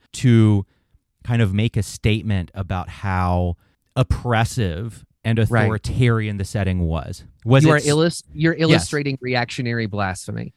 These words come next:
Speaker 1: Yes, uh, and, and then the whole point was getting the reaction from people.
Speaker 2: Right.
Speaker 1: Right. That was the whole purpose. That was the whole point. So I think that when a lot of people outside of Satanism think of Satanism, this is the kind of blasphemy that they think of.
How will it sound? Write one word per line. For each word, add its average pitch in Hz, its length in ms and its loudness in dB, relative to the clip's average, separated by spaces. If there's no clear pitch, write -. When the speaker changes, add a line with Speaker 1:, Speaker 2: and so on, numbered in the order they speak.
Speaker 1:
Yes, 127 420 4
uh, 117 160 0
and, 131 300 2
and 131 240 -2
then 160 300 0
the 131 120 4
whole 117 200 2
point 185 560 -2
was 117 200 -4
getting 123 480 2
the 110 180 -2
reaction 92 720 -6
from 87 260 -14
people. - 500 -12
Speaker 2:
Right. 90 280 -6
Speaker 1:
Right. 98 440 2
That 139 240 2
was 131 180 -2
the 123 140 -4
whole 147 260 -2
purpose. - 640 -6
That 110 100 -6
was 110 180 -8
the 117 120 -4
whole 139 260 0
point. - 460 -8
So 143 580 4
I 202 340 2
think - 540 -8
that 131 140 0
when 143 160 0
a 127 80 2
lot 123 240 0
of 196 100 -4
people 165 260 -8
outside 131 400 -4
of - 60 -10
Satanism 113 540 -2
think 202 420 0
of 165 120 -4
Satanism, 123 560 -4
this 113 180 -2
is 139 80 -10
the 147 80 -14
kind 123 220 -6
of 110 80 -10
blasphemy 92 480 -6
that 87 180 -6
they 80 140 -6
think - 240 -12
of. - 180 -16